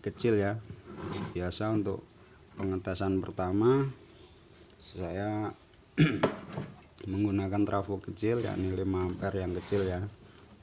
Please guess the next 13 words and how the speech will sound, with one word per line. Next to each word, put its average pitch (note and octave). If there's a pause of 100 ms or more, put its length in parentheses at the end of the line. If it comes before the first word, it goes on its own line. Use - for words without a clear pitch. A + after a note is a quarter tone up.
Nah, A2+ (120)
ini G2+
lima F#2+
ampere F#2
kecil. B2+ (1080)
Nah, F#2+ (440)
dengan F#2+
tegangan G2 (320)
yang G2
kecil F#2+
juga, A2
saya G2
memakai G2